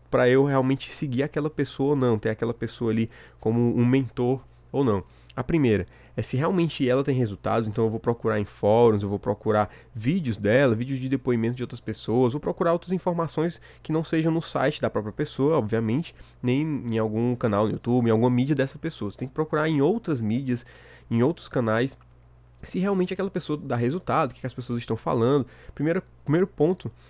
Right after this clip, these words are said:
é esse, tá? Então é importante você realmente saber quem você está seguindo. A segunda coisa também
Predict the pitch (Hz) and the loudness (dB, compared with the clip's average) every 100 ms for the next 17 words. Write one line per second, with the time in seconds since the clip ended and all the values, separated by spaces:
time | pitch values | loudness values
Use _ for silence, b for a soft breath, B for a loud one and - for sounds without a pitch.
0 | b 170 156 143 110 113 120 131 143 131 | b 0 2 2 0 -2 -2 -2 -2 0
1 | 139 139 135 135 139 139 139 - 139 127 | -2 -2 -2 0 2 0 -2 -4 0 0
2 | 127 b b - 127 131 139 - 123 127 | -2 b b -8 -4 -2 -4 -2 -2 -2
3 | b b b - 135 127 110 107 139 175 | b b b -6 -6 -2 -2 -2 -2 0
4 | 208 190 - 170 160 147 127 | 0 0 0 0 0 -2 -2